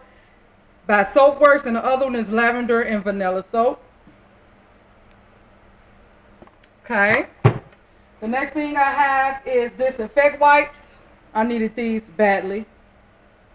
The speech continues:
It was twenty-four, and now it's thirty of 'em in there, so that's that. Then I have some new coffee cups, getting ready for the winter time. So when I wanna have coffee and I have to go out,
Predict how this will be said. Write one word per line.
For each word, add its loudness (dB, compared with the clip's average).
It -2
was 6
twenty-four, 4
and -4
now 2
it's -2
thirty 2
of 0
'em -8
in -6
there, -8
so -8
that's -10
that. -2
Then -2
I 2
have 2
some -4
new -10
coffee 2
cups, 0
getting -10
ready 2
for -4
the -2
winter -2
time. -2
So 0
when -4
I 2
wanna -2
have -4
coffee -2
and -6
I -4
have -4
to -10
go 2
out, 2